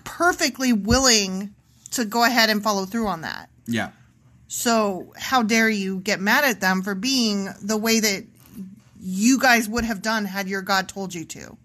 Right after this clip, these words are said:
Speaker 2: Right,
Speaker 1: You
Speaker 2: right.
Speaker 1: know? And, yeah, bestiality and incest is definitely disgusting, but, like, worthy of, of killing them?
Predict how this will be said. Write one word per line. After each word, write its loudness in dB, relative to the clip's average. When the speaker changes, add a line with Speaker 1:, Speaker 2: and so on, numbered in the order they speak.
Speaker 2:
Right, -2
Speaker 1:
You 0
Speaker 2:
right. 2
Speaker 1:
know? -2
And, 2
yeah, 4
bestiality 0
and 0
incest -4
is -8
definitely -2
disgusting, -4
but, 4
like, 0
worthy 0
of, -2
of -6
killing 0
them? 2